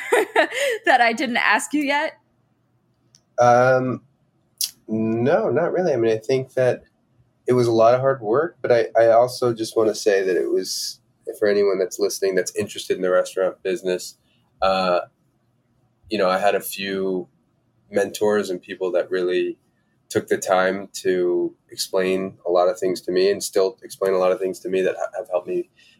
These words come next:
Speaker 2: make it through. And, you know, yeah, it's a hard, it's a really, really hard business, but it's one of the most inclus-,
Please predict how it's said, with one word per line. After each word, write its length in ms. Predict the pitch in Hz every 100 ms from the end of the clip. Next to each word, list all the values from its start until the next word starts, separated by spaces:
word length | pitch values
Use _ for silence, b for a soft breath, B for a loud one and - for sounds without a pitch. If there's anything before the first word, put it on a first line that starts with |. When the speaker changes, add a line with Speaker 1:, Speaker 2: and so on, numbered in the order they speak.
| _
Speaker 2:
make 160 | 95 90
it 140 | -
through. 600 | - - 92 92 101 107 -
And, 420 | 90 87 87 85 - - _ _ -
you 100 | 90
know, 220 | 82 76 _ _ _ _ _ _ _ _ _ _
yeah, 420 | 50 - - - - -
it's 180 | 107 -
a 80 | 101
hard, 300 | 107 117 113
it's 120 | 101
a 60 | 98
really, 240 | 107 110
really 220 | 107 101
hard 240 | 98 95 87
business, 360 | 95 107 107
but 160 | - 95
it's 120 | -
one 100 | 95
of 60 | 92
the 60 |
most 260 | 90 90 -
inclus-, 440 | - - - -